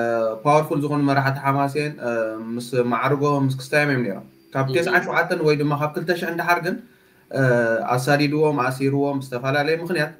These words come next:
Speaker 1: ኢሳያስ፣ እ፣ በይኑ ከዓ ነዚ ሃገር ዕንዋ ኣሎ ማለት እዩ። ሶ ኣብዚ፣ እ፣ ኢሳያስ ሕጂ ዘለዎ፣ እ፣ ዝኽተሎ ዓይነት፣ እ፣ መንግስቲ ኣቋማ ዝ-፣ እንተለዎ ማለት እዩ፣ ዘለዎ እኳ ኣይመስለንን እዩ። <laughs> በይኒ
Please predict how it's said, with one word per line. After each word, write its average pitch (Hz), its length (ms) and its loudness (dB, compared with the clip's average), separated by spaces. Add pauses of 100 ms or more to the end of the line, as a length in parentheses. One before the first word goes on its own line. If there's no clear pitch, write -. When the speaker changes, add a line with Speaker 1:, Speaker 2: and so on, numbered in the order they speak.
Speaker 1:
ኢሳያስ፣ 139 460 0
እ፣ 131 120 -4 (240)
በይኑ 143 300 0
ከዓ 151 220 -2
ነዚ 131 200 -2
ሃገር 123 380 -2
ዕንዋ 131 260 0
ኣሎ 123 220 -2
ማለት 110 280 -4
እዩ። - 80 -20 (340)
ሶ 160 100 2
ኣብዚ፣ 165 260 2
እ፣ 165 120 2 (200)
ኢሳያስ 185 340 2 (100)
ሕጂ 170 240 -6
ዘለዎ፣ 170 320 0 (280)
እ፣ 120 120 -2 (240)
ዝኽተሎ 139 440 -4
ዓይነት፣ 127 360 -2 (540)
እ፣ 127 80 -2 (380)
መንግስቲ 147 440 -2
ኣቋማ 147 360 0 (100)
ዝ-፣ 143 180 -4
እንተለዎ 180 480 4
ማለት 139 240 2
እዩ፣ 170 140 -12
ዘለዎ 139 280 0
እኳ 135 140 -6
ኣይመስለንን 151 460 -4
እዩ። 151 160 -4 (240)
<laughs> 160 260 -4
በይኒ 143 260 4